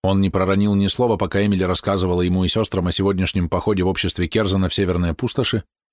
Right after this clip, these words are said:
к непредсказуемо появляющемуся храму, что, естественно, вынудило рассказать и о прошлогоднем посещении того же места. Когда она закончила, он еще долго молчал, а потом тихо сказал:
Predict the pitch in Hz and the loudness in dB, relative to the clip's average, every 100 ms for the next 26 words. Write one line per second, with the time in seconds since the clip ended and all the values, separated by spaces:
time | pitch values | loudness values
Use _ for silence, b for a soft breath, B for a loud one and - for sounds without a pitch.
0 | _ _ - 98 98 107 98 117 101 120 | _ _ -6 0 2 0 0 0 2 2
1 | 110 104 104 101 104 104 - 107 98 104 | 2 2 2 4 2 2 0 0 0 0
2 | 123 101 76 - _ _ - - 80 82 | 0 0 -4 -10 _ _ -10 -4 -2 -2
3 | 95 87 90 87 87 92 87 87 85 - | -2 -2 0 0 2 0 0 0 -2 -2
4 | 87 95 90 87 90 92 87 90 87 85 | -2 0 0 -2 -2 0 0 0 0 0
5 | 85 92 - 92 95 95 92 95 101 92 | -2 -2 0 0 0 0 0 0 0 -2
6 | - - _ _ _ _ _ _ _ _ | -4 -10 _ _ _ _ _ _ _ _
7 | _ _ _ _ _ _ _ _ - 92 | _ _ _ _ _ _ _ _ -4 0
8 | 110 131 131 123 117 135 127 123 117 110 | 2 2 2 2 2 0 0 2 2 2
9 | 101 101 110 101 98 90 90 87 - 110 | 2 0 2 2 2 2 2 0 0 0
10 | 98 90 98 95 104 - 92 95 87 98 | 0 0 0 0 -2 -4 -2 0 0 2
11 | 101 | 0